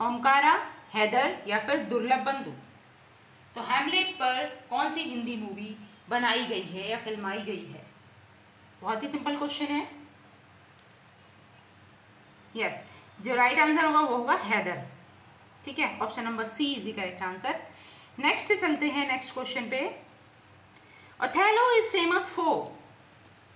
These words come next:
ओथेलो किस चीज़ के लिए फेमस है? ऑप्शन thinking too much, credulity, ambition या फिर ग्रीडीनेस।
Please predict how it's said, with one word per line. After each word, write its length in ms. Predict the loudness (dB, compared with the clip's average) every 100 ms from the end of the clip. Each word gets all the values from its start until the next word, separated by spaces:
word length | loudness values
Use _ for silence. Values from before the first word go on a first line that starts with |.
| -20 -20 -6
ओथेलो 380 | -4 0 2 2
किस 220 | 0 -2
चीज़ 200 | 0 0
के 80 | -2
लिए 100 | -4
फेमस 380 | -6 -8 -8 -10
है? 100 | -14 -20 -20 -20 -20 -2 2
ऑप्शन 400 | 2 2 -2 -2 -10 2
thinking 420 | 4 4 4 4
too 140 | 4 4
much, 200 | 2 -2 -12 -14 -20 -20 -20 -20 -20 -2
credulity, 680 | 6 6 6 4 4 6 4 4 -10 -18 -20 -18 -2
ambition 760 | 0 4 4 6 4 2 0 -4
या 200 | 0 2
फिर 160 | 2 0
ग्रीडीनेस। 840 | 4 6 8 8 4 2 -4 -10